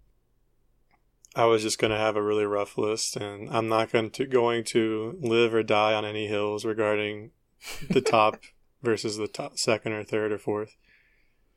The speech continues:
Speaker 2: Well,
Speaker 1: Um,
Speaker 2: today, many will die on a hill, including
Speaker 1: Yeah.
Speaker 2: Steve. I,
Speaker 1: It's
Speaker 2: I
Speaker 1: just
Speaker 2: mean,
Speaker 1: a
Speaker 2: I
Speaker 1: gen-,
Speaker 2: told,
Speaker 1: it's
Speaker 2: I
Speaker 1: just a general fondness. That's the order is in, is in general fondness.
Speaker 2: Yeah, I told Steve that at the end of the day, the order is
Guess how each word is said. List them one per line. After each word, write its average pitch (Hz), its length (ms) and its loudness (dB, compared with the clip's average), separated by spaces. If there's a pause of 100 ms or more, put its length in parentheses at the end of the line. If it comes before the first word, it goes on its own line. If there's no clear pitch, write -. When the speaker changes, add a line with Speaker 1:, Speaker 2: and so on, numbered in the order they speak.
(500)
Speaker 2:
Well, 85 200 -2 (160)
Speaker 1:
Um, 101 60 -18
Speaker 2:
today, 107 600 4
many 101 420 -6 (140)
will 85 140 -4
die 85 260 -4
on 80 180 -12 (220)
a - 80 -12
hill, 80 340 -12 (140)
including 104 300 -8
Speaker 1:
Yeah. 104 100 -8
Speaker 2:
Steve. 76 300 -14 (360)
I, 202 40 6
Speaker 1:
It's 190 80 6
Speaker 2:
I - 40 2
Speaker 1:
just 175 100 4
Speaker 2:
mean, 160 120 6
Speaker 1:
a 147 40 8
Speaker 2:
I 175 40 10
Speaker 1:
gen-, 127 100 8
Speaker 2:
told, 147 120 8
Speaker 1:
it's 156 80 8
Speaker 2:
I 180 60 4
Speaker 1:
just 156 100 4
a 151 60 10
general 135 360 10
fondness. 104 480 2
That's 117 220 2
the 117 80 6
order 107 260 2
is 104 120 -6
in, 101 240 -10 (120)
is 113 160 -4
in 104 80 -8
general 104 360 -4
fondness. 110 520 -10
Speaker 2:
Yeah, 131 240 2
I 156 100 2
told 160 240 2
Steve 147 240 -4
that 127 140 4
at 175 120 0
the 214 80 2
end 190 100 -2
of 156 80 2
the 113 60 -2
day, 117 400 2 (560)
the 127 100 4
order 175 420 4
is 98 640 0